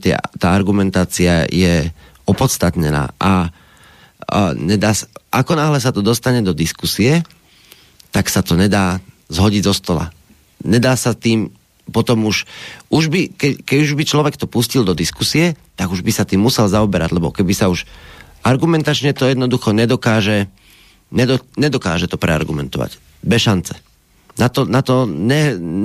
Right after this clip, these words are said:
neexistuje argumentácia, ktorá by povedala, že týmto sa nesmieme zaoberať vôbec, pretože taká argumentácia nie je. Takže jediné, ako, ako neargumentovať, alebo teda ako nemusieť argumentovať,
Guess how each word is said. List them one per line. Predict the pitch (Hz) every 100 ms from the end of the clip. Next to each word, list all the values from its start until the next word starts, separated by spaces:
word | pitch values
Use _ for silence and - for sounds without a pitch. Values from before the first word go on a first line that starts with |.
| 120 - 78
neexistuje | 139 151 135 127 - 120
argumentácia, | - 110 117 135 123 123 120 113 135 139 127 - -
ktorá | - 127 113
by |
povedala, | 98 127 117 107
že | 92
týmto | 135 151 113
sa |
nesmieme | 85 117 131 110 95
zaoberať | 92 107 101 90 78 - -
vôbec, | 98 107 107 -
pretože | 95 101 98 92 87 - _ _ - - - _ _ _ - -
taká | 101 101
argumentácia | 101 98 90 78 - 71
nie | 78 80 98 95
je. | 82 - _ _ _ _ -
Takže | 98 104 104 87 _ _ -
jediné, | 117 147 175 117 95 - -
ako, | - - - 107 87 - - - _ _ _ -
ako | 104 98 123 107 78 - -
neargumentovať, | - 107 117 104 117 117 117 113 131 135 -
alebo | 85 104 95
teda | 110 98
ako | 90 107
nemusieť | 95 117 127 98 87
argumentovať, | 87 98 104 107 117 113 113